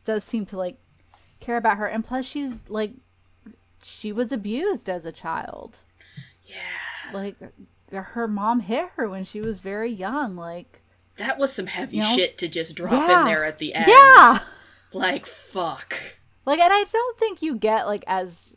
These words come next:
Speaker 1: uh, messed up as Isako is by, with a healthy family situation.
Speaker 2: Yeah, I mean, it's, I, I know that, you know, in Japan there's very much a,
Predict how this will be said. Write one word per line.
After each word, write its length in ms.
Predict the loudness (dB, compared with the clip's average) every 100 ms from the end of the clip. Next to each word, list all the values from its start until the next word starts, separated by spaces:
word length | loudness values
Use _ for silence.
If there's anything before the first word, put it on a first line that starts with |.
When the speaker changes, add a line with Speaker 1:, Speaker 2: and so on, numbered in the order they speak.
| -8
Speaker 1:
uh, 300 | -4 -4 -6 -8
messed 380 | -8 -8 -8 -8
up 180 | -6
as 160 | -8 -10
Isako 480 | -14 -16 -12 -10 -8
is 460 | -6 -8 -8 -14 -20 _ _
by, 400 | -8 -4 -4 -6 -16 _ _ _
with 360 | -20 -10 -10 -10 _ _ -20 -10
a 120 | -8
healthy 440 | -6 -6 -6 -10 -12
family 600 | -8 -8 -8 -12 -14 -14
situation. 800 | -16 -14 -10 -10 -8 -6 -6 -10 _ _ -20 -20 -20 -6
Speaker 2:
Yeah, 120 | -2
I 100 | 2
mean, 180 | 2 2
it's, 260 | -2 -6 -14 _ -4
I, 140 | 0 2
I 160 | 2 2
know 320 | 2 0 -2
that, 360 | 0 0 -2 -10
you 100 | -6
know, 160 | -6
in 140 | -6 -8
Japan 360 | -12 -10 -8
there's 160 | -8 -8
very 180 | -8 -8
much 240 | -10 -10
a, 220 | -12 -12